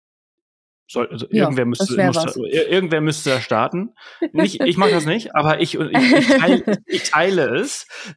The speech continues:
Speaker 1: und, äh,
Speaker 2: Sehr
Speaker 1: ich
Speaker 2: gut.
Speaker 1: unterstütze es. Äh,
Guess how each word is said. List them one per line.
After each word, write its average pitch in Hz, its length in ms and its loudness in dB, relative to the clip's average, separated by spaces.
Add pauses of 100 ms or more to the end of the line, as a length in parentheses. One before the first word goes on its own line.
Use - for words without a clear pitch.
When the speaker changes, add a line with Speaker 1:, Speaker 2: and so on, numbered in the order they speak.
(180)
Speaker 1:
und, 147 260 -2
äh, 147 160 2
Speaker 2:
Sehr 160 120 2
Speaker 1:
ich 156 100 2
Speaker 2:
gut. 156 80 0
Speaker 1:
unterstütze 139 640 -4
es. 151 260 -6
Äh, 131 440 -2